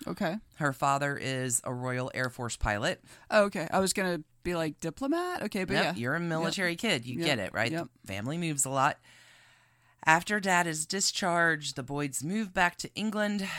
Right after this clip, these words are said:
Speaker 2: where more half-brothers and half-sisters come into Patty's life. So she's the oldest kid of a military family. She gets three G C E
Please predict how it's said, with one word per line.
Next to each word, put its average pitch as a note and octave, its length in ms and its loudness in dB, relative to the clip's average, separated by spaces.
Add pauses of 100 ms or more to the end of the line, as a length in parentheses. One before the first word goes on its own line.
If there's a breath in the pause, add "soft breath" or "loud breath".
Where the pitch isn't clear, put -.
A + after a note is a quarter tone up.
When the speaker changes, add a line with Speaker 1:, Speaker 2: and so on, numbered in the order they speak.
(200 loud breath)
Speaker 2:
where D3+ 280 0
more D#3 260 0
half-brothers E3+ 680 -2
and D3 100 -4
half-sisters G#3 680 0
come G#3+ 160 -2
into G3 160 -4
Patty's F3+ 400 -4
life. F3 320 -2 (440 loud breath)
So - 140 -4
she's F3 240 0
the F3 140 -2
oldest F3 420 -2
kid F3 160 0
of D#3 140 -4
a - 20 -2
military C#3 520 -2
family. E3+ 580 -2 (340 soft breath)
She - 220 -2
gets - 480 -4
three F#3 440 -6
G D#3+ 280 -4
C E3+ 320 -2
E D#3 260 -8